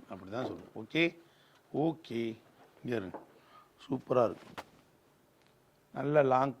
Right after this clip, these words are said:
லென்த்தியா, சூப்பரா இருக்கு. செம்ம கலெக்ஷன்ஸு. இங்க சூப்பர் டிசைன்ஸ், சூப்பர் டிசைன்ஸ். இங்க பாருங்க, "அழகுடா"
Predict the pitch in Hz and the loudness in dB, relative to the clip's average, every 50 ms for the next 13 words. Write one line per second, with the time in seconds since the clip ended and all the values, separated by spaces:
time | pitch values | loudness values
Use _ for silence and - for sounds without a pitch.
0 | - 113 117 123 135 127 - _ - 127 127 120 123 - - - - - 123 113 | -4 -2 -2 -2 -2 -6 -10 _ -4 -2 -2 -2 -4 -8 -14 -14 -10 -10 -10 -10
1 | - - 113 107 98 101 110 - - - 110 110 117 110 110 107 107 - - 110 | -8 -8 -8 -8 -8 -10 -14 -18 -14 -12 -10 -8 -8 -8 -8 -10 -10 -12 -14 -18
2 | 95 - - 117 127 143 - _ _ - - - _ _ - - 123 101 95 92 | -18 -16 -12 -12 -12 -12 -12 _ _ -20 -20 -20 _ _ -16 -12 -12 -10 -12 -12
3 | - - - 135 120 - - - 117 104 101 113 104 - 127 127 113 101 - - | -16 -10 -10 -10 -10 -10 -10 -10 -10 -8 -10 -10 -8 -4 -4 -4 -4 -4 -8 -14
4 | - - _ _ _ _ _ - - - - - - - - - - - 139 131 | -18 -20 _ _ _ _ _ -14 -14 -14 -14 -16 -16 -14 -12 -10 -6 -6 -6 -2
5 | - 160 175 - - - - - - _ _ - - 107 107 - - 120 113 104 | 2 2 2 2 2 -8 -20 -20 -20 _ _ -16 -10 -10 -10 -8 -6 -6 -6 -6
6 | 90 - - - _ _ _ _ _ _ _ _ _ - _ - _ - _ _ | -8 -12 -18 -20 _ _ _ _ _ _ _ _ _ -20 _ -20 _ -20 _ _
7 | _ _ _ - - - - 113 104 95 87 - - - _ _ _ _ _ _ | _ _ _ -20 -18 -10 -10 -8 -8 -8 -12 -14 -16 -20 _ _ _ _ _ _
8 | _ _ _ _ _ _ _ - 131 107 117 131 131 120 104 90 | _ _ _ _ _ _ _ -14 -12 -8 -8 -6 -6 -8 -10 -12